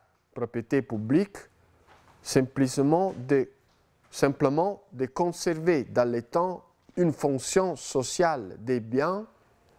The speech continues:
attention, qui peut être loin des exigences des communautés qui ont,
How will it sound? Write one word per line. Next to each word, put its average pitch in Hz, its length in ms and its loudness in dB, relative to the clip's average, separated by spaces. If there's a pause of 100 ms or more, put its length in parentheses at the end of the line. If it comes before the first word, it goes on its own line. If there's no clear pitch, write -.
(100)
attention, 143 400 2
qui 170 180 0
peut 160 220 2
être 180 240 0
loin 175 560 4 (640)
des 135 220 2
exigences 175 680 0
des 143 140 2
communautés 143 720 2 (480)
qui - 240 -2 (180)
ont, 165 280 2